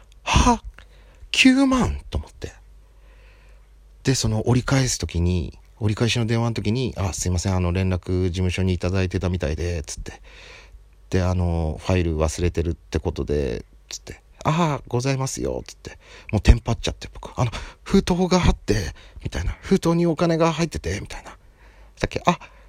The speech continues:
中身見て大丈夫ですか？」って言われて、「あ、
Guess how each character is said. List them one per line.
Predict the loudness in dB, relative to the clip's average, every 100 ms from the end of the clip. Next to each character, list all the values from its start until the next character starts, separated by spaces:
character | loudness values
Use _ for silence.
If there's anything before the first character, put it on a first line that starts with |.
| -20 -4
中 | -4 2 2
身 | 2 0
見 | -2
て | -2 0
大 | 2 2
丈 | 0
夫 |
で | -2
す | -4
か？」 | -8 -10
っ |
て | -6 -4
言 |
わ | -4
れ |
て、 | -4 -4 -6 -4
「あ、 | 0